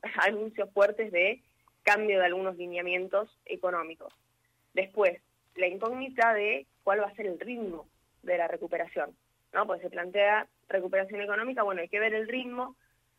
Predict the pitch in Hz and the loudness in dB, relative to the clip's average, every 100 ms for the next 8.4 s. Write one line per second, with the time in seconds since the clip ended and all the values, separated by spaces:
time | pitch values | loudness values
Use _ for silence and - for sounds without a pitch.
0 | _ _ _ - 196 208 220 - - 208 | _ _ _ 0 2 2 0 -4 -4 -2
1 | 208 202 240 226 233 214 214 233 240 254 | -2 -2 -4 -4 -8 -2 4 4 6 2
2 | - - 202 - 196 190 190 180 190 202 | 0 -6 -8 0 2 0 -6 2 2 2
3 | 240 _ _ _ _ - 185 180 175 202 | -4 _ _ _ _ -8 -4 -2 -2 -4
4 | - 196 190 190 190 208 190 175 190 190 | -10 -8 -4 -4 -4 0 0 0 2 4
5 | 190 190 196 - - 175 180 185 175 185 | 4 2 -4 -10 -14 -14 -12 -8 -6 2
6 | 220 202 180 175 202 180 175 190 180 185 | 2 2 -6 -10 -10 -6 -4 -2 -4 -4
7 | 170 175 185 190 214 202 175 180 175 175 | -10 -8 -6 -4 -6 -4 -4 -4 -8 -12
8 | 175 196 190 175 | -8 -6 -4 -4